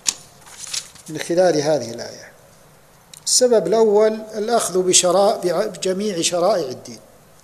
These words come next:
وهو يتضمن اتباع الحق ومجانبة الهوى الصاد عن الحق. "أفكلما جاءكم رسول بما لا تهوى أنفسكم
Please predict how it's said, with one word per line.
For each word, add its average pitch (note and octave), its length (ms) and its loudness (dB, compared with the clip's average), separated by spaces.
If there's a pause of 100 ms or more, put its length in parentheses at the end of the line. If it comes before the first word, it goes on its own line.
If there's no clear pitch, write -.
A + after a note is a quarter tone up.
(1700)
وهو F#3+ 200 4
يتضمن F#3+ 680 2
اتباع E3 600 0
الحق F3+ 440 -2 (1900)
ومجانبة F3 840 2
الهوى F3+ 800 2 (160)
الصاد F3 760 6 (360)
عن D#3 160 -6
الحق. - 420 -12 (1500)
"أفكلما E3 680 0
جاءكم D#3+ 560 2
رسول D#3 560 -2
بما D#3 340 0
لا D3+ 180 0
تهوى D3+ 480 -2
أنفسكم F#3+ 680 -8